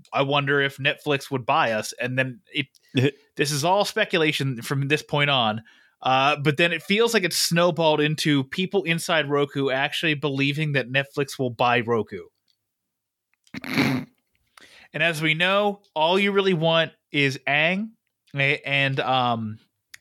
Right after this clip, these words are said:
Speaker 1: oh, what the fuck is her name? Uh,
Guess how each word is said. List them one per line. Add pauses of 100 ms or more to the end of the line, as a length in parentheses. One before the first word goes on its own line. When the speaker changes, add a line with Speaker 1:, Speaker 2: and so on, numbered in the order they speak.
(1500)
Speaker 1:
oh,
what
the
fuck
is
her
name? (1900)
Uh,